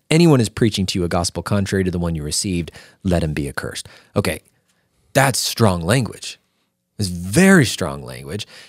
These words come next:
and, and it's offered on the basis of a contrary gospel. So I think bullet point number one, if any song or book teaches a gospel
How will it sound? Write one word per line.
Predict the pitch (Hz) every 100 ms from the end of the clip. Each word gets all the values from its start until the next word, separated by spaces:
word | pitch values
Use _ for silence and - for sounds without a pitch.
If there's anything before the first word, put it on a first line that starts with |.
| _
and, | - 104 101 - -
and | 117
it's | 101 - - _ _ _ _ _ -
offered | 160 180 95 82 92 - -
on | 110
the | 95
basis | - 139 151 - 95 90 - -
of | 107
a | 95
contrary | - - 117 120 - 107 101
gospel. | 92 73 71 - - - _ _ _ _ _ _ _ _ _ _ _ _ _ _
So | - 110 - -
I |
think | 127 147 - _ _ _ _ -
bullet | 139 -
point | 131 117
number | 110 95
one, | 107 113 82 85 - _ _ _
if | 127 - - -
any | 147 160 165 185 _
song | - - 95 80 87 117 - _ _
or | -
book | 73 95 113 - - _ _ _ _ _ _ _ _
teaches | - 120 - 131
a | 110
gospel | 95 - 95 98 - - -